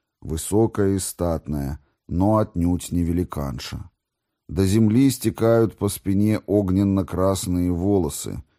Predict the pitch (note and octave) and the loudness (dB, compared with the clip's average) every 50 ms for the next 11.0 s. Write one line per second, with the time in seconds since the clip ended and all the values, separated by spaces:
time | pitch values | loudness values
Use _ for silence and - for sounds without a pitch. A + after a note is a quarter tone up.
0 | _ _ _ D2 D2+ D#2 D2+ F#2 A2+ A#2+ G#2+ - - - F#2+ G2+ G2 F#2+ - - | _ _ _ -10 -8 -6 -2 0 0 0 0 -2 -6 -4 -2 -2 -2 -2 -2 -4
1 | F#2+ F#2+ F#2 - - E2 E2 F2+ G2 G2 F2+ F2+ F#2 F#2+ F2+ D#2+ F2 F2 D#2+ D#2 | -6 -6 -6 -6 -8 -4 -2 -2 0 0 0 0 -2 -2 -2 -2 -2 -2 -2 -4
2 | E2 - - - E2+ E2 - - E2 E2 D2 B1 A#1+ A#1+ A#1 A#1 A1+ G1+ - - | -6 -6 -8 -8 -8 -8 -6 -6 -6 -4 -4 -6 -8 -8 -10 -10 -10 -12 -14 -18
3 | - _ _ _ _ _ _ _ _ _ _ _ _ _ E2 D#2 D#2+ F#2+ G#2+ A#2+ | -20 _ _ _ _ _ _ _ _ _ _ _ _ _ -8 -4 0 2 2 4
4 | A#2+ A#2 - - A2 G#2+ A2 G#2 F#2 F2 E2 G2+ A2 A2 - - - F#2+ F#2+ F#2 | 2 2 0 0 0 0 2 0 0 2 2 2 2 2 0 -2 -2 -2 0 0
5 | F#2 F2+ - - - G2+ F#2+ - G2 F2+ D#2+ F#2 F2+ D#2+ F2 F2+ D#2+ - - F#2 | -2 -2 -6 -6 -4 -4 -2 -2 -2 -2 0 0 0 0 0 -2 -2 -2 0 0
6 | G2 G2 F#2 - - F2 F#2 - - D#2+ E2 D2 E2 F2+ F#2 G2 F#2 F2 F2 F2 | 0 0 -2 -4 -6 -6 -6 -4 -4 -6 -4 -4 -2 -2 0 0 0 0 -2 -2
7 | E2+ D#2 D#2 G#2 A2 G2 - _ - D#2+ C#2 C#2+ - _ _ _ _ _ - - | -2 -2 0 0 0 0 -2 _ -8 -6 -6 -6 -8 _ _ _ _ _ -2 -2
8 | F2 F2 - - - G#2+ G2 - F2+ E2 - F2+ D2+ - F2+ E2+ E2 F#2+ F#2+ F#2 | -2 -2 -2 -2 -2 -2 -2 -2 -4 -4 -4 -4 -2 -2 -2 0 2 2 2 2
9 | F#2+ F#2 - - F#2 E2 E2 D#2+ E2 F2 F2+ - - E2 F2 F2+ D#2+ D#2+ E2+ D2 | 0 0 -2 -2 -2 -2 0 0 0 -2 -2 -2 -2 -2 -2 0 0 -2 -4 -4
10 | D2 D#2 D#2 - - - C#2+ - - E2+ E2+ E2 D#2+ D2+ C#2+ C#2+ A#1+ A1 B1 - | -4 -4 -6 -6 -6 -8 -8 -6 -4 -4 -4 -4 -4 -4 -6 -8 -8 -10 -12 -16